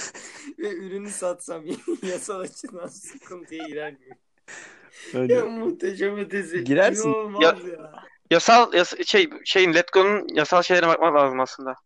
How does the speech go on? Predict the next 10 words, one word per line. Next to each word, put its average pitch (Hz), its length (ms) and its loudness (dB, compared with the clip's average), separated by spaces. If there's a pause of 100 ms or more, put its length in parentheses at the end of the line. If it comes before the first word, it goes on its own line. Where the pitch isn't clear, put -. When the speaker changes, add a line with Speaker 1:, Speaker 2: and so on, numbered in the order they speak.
(520)
Speaker 3:
Hmm. 135 300 -6
Speaker 1:
<laughs> 381 1000 -12
Biraz 170 300 -12
daha 175 140 -8
gireyim. 156 440 -12 (2000)
Speaker 2:
Vallahi 120 360 0
Haluk 165 220 4
Levent'e 196 300 2
bence 185 240 0
Speaker 1:
Of, 165 160 -6